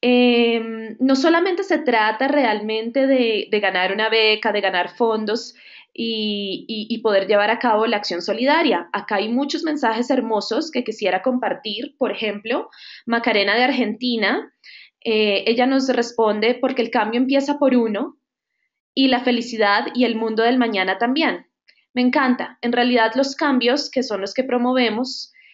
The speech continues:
eh, empiezan desde uno. La paz interna, eh, la voluntad, el compromiso, empieza por uno.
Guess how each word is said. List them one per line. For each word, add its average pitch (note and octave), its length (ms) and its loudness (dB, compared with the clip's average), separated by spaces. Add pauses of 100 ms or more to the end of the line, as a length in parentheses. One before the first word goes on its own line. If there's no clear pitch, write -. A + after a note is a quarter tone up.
(200)
eh, G#3 400 0
empiezan A3+ 480 0
desde B3 240 2
uno. G3 380 0
La G3+ 200 -2
paz G3+ 280 -2
interna, G#3+ 840 0
eh, F#3 680 -2
la G#3+ 160 0
voluntad, G3 800 0
el G3 100 -6
compromiso, G3+ 760 -6
empieza A3 480 -6
por B3+ 160 2
uno. G#3+ 360 -4